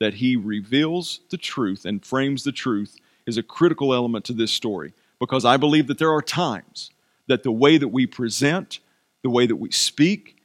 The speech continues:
and the way that we frame the truth is almost as important as the truth that we're proclaiming itself.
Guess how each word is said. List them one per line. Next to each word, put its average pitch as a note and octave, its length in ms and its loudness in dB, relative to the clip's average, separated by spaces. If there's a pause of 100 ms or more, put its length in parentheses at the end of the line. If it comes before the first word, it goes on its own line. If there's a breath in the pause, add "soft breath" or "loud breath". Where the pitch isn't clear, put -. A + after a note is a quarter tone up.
(120)
and A#2+ 140 -2
the A2 60 0
way D#3+ 260 6
that F3 160 -2
we F3 100 0
frame E3+ 440 -2
the D#3+ 80 -2
truth B2 360 -2
is A#2+ 280 -2
almost D#3+ 500 2
as C3 120 -2
important A#2+ 580 0 (200 soft breath)
as B2 200 -2
the A#2+ 100 -2
truth C3 340 -4
that A#2 60 -10
we're A2+ 180 -4
proclaiming G2+ 680 -8 (240)
itself. G2+ 680 -4